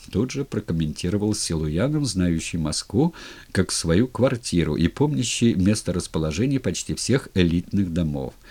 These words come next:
«Все бы менты там жили, горе бы не знали, но охраны там нет, это точно. Давай встретимся на углу Краснопролетарской и Садового кольца. Я там буду через полчаса». Ровно через полчаса Николай подъехал к условленному месту.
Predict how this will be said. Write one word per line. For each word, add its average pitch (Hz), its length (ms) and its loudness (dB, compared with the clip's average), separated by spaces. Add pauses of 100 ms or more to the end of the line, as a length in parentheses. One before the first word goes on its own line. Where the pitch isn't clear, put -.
(440)
«Все 151 200 0
бы 127 140 4
менты 110 400 4
там 87 240 0
жили, 78 420 0
горе 110 360 2
бы 82 120 0
не 78 140 0
знали, 76 480 -2
но 82 240 2
охраны 156 500 2
там 151 220 -2
нет, 85 240 0
это 92 180 -4
точно. 76 540 -4 (340)
Давай 127 200 6
встретимся 101 640 2
на 92 100 4
углу 87 400 4 (140)
Краснопролетарской 87 1160 0
и 113 120 -2
Садового 90 560 2
кольца. 85 560 -4 (340)
Я 101 80 4
там 92 200 2
буду 87 220 2
через 85 300 -2
полчаса». - 580 -4 (800)
Ровно 185 280 6
через 143 260 2
полчаса 135 460 4
Николай 120 400 6
подъехал 107 520 4
к - 100 -4
условленному 90 640 4
месту. 76 500 0